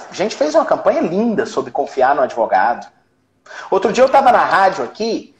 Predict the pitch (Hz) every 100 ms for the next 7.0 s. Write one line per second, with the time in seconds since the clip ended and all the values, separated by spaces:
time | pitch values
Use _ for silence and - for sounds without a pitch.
0 | _ 147 180 202 196 185 170 170 170 196
1 | 285 320 320 311 285 285 262 - 294 277
2 | 277 269 262 240 233 240 247 254 247 240
3 | 233 220 202 202 202 190 185 185 170 -
4 | 139 117 101 _ _ _ 147 160 156 160
5 | 156 147 180 202 151 - - 143 147 143
6 | 139 139 - 165 190 165 - 185 202 -